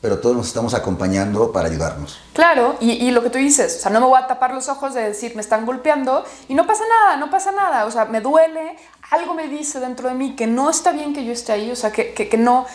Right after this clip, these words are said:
Speaker 2: no me vibra estar ahí, pero yo sigo diciendo, "No pasa nada, no pasa nada". Yo creo que ahí eso ya es una negación.
Speaker 1: Sí, la, la reglita podría ser, si está bajo mi control hacer algo,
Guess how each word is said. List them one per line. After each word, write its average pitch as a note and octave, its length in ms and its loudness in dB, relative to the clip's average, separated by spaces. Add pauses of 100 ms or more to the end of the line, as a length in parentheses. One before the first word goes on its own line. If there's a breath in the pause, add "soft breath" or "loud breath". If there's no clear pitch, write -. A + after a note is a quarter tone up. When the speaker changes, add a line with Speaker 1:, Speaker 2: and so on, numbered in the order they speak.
(120 loud breath)
Speaker 2:
no B3+ 80 2
me C#4+ 140 6
vibra C#4+ 300 2
estar A3 260 0
ahí, A3 420 -2 (180 loud breath)
pero B3+ 160 4
yo B3 300 0
sigo A#3+ 300 -4
diciendo, A3+ 340 -4
"No D4+ 140 -4
pasa G4+ 200 -2
nada, F4 280 2
no A#3 100 -2
pasa C#4+ 220 -2
nada". A#3 260 2
Yo B3 100 -2
creo E4+ 140 -2
que F4 80 6
ahí D4 480 0
eso B3+ 220 -2
ya B3+ 160 0
es B3 80 -4
una B3+ 160 2
negación. F#3 600 -4
Speaker 1:
Sí, A#2 480 -2 (200)
la, B2+ 160 2
la C#3+ 120 4
reglita C#3 480 2
podría B2+ 320 2
ser, C#3+ 360 2
si - 180 -2
está D3+ 220 2
bajo - 220 0
mi B2+ 140 0
control A2 520 0
hacer A#2 260 -2
algo, A#2 540 -2